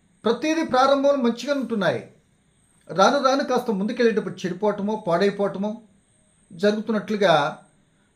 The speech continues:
అనేక విషయాలు మనం చూస్తూ ఉంటున్నాం,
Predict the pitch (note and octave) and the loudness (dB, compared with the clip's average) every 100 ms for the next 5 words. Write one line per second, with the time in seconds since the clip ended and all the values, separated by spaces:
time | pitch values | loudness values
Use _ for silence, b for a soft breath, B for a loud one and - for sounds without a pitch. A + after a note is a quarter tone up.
0 | _ _ A3 B3 B3+ A3+ A#3+ G3+ G3+ F#3+ | _ _ 2 2 2 -2 0 0 0 -2
1 | D3 C#3 - _ _ G#3 - A3 E3 E3+ | -4 -8 -14 _ _ -8 -6 -6 -6 -4
2 | F3 G3+ | -2 -2